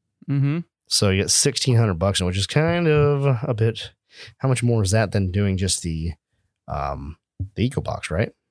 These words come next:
Speaker 1: My EcoBox was seven eighty or something like that.
Speaker 2: Psh, you bought it years ago.
Speaker 1: Well,
Speaker 2: I'm gonna guess
Speaker 1: yeah,
Speaker 2: it's
Speaker 1: exactly.
Speaker 2: not that
Speaker 1: I think
Speaker 2: cheap
Speaker 1: Rowie
Speaker 2: anymore.
Speaker 1: was saying it was, like, nine ninety-nine now.
Speaker 2: It's still not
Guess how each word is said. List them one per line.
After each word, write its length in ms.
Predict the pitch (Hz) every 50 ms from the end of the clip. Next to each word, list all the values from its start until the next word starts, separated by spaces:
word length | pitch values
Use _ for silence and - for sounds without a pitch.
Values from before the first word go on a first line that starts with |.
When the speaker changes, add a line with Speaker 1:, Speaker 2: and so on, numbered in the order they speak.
| - - - _ _ _ _ - - - _ _ _ -
Speaker 1:
My 180 | - 127 160 175
EcoBox 520 | 156 123 - 117 113 113 110 107 - -
was 160 | - 107 -
seven 800 | - - - - - - - - - - - 117 110 107 104 101
eighty 340 | 104 104 104 104 110 107 107
or 80 | 107
something 340 | 107 - - - - - -
like 200 | 104 98 - -
that. 260 | - 90 - - -
Speaker 2:
Psh, 160 | - 85 82
you 60 | 87 98
bought 180 | 87 80 78
it 100 | 76 -
years 180 | 82 90 90 87
ago. 300 | 90 92 107 95 87 - - - - - -
Speaker 1:
Well, 320 | - 110 107 104 - - _ _
Speaker 2:
I'm 160 | - 110 131 170
gonna 160 | 170 151 123
guess 260 | 107 - - - 107
Speaker 1:
yeah, 60 | 104 104
Speaker 2:
it's 100 | 104 110
Speaker 1:
exactly. 80 | 107
Speaker 2:
not 80 | 101 92 -
that 60 | -
Speaker 1:
I 40 | -
think 100 | - 165
Speaker 2:
cheap 100 | 104 98
Speaker 1:
Rowie 120 | 139 139 139
Speaker 2:
anymore. 140 | 139 139 131
Speaker 1:
was 80 | 127 -
saying 180 | 131 127 120 120
it 60 | 120
was, 140 | 117 113 117
like, 140 | 113 110
nine 240 | 107 110 113 120 110 110
ninety-nine 520 | 107 107 107 107 104 104 104 107 107 107
now. 360 | 107 104 101 104 104 107 110 - - _ _ _ _ _ _ _ -
Speaker 2:
It's 120 | - - -
still 460 | - - - - 247 240 240 214 156
not 260 | 123 113 110 - -